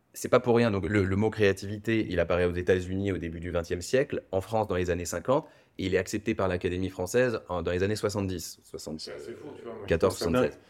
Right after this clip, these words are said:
Speaker 2: années soixante-dix, c'est,
Speaker 1: Et oui,
Speaker 2: euh,
Speaker 1: c'est, c'est il y a que cinquante ans.
Speaker 2: voilà.
Speaker 1: Donc, le mot créativité en lui-même est un mot du langage courant depuis cinquante ans. Il y a un jaillissement sémantique assez, euh, fou et très récent.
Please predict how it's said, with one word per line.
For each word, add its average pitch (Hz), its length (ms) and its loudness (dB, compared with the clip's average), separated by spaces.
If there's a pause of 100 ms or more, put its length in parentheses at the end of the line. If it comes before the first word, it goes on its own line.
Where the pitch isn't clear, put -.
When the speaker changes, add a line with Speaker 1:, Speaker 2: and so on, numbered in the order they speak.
(240)
Speaker 2:
années 120 160 -10
soixante-dix, 113 680 -8
c'est, 107 100 -8
Speaker 1:
Et 131 40 6
oui, 170 120 6
Speaker 2:
euh, - 80 -4
Speaker 1:
c'est, - 180 -6
c'est - 140 -4
il 90 40 -4
y 87 40 0
a 90 40 -2
que 95 180 0
cinquante 104 300 0
ans. 113 160 2
Speaker 2:
voilà. 117 260 -14 (240)
Speaker 1:
Donc, 87 160 2
le 92 160 4
mot 143 160 12
créativité 110 600 4
en 113 120 2
lui-même 120 580 2 (320)
est 131 140 2
un 123 80 8
mot 131 140 8
du 113 80 4
langage 101 300 4
courant 143 240 2
depuis 104 200 -2
cinquante 127 400 0
ans. 123 100 2
Il 104 60 2
y 90 40 2
a 82 60 -2
un 87 80 0
jaillissement 104 420 0
sémantique 95 560 -4
assez, 90 420 0
euh, 76 380 -4
fou 151 280 -4
et - 120 -6
très - 180 2
récent. 131 300 0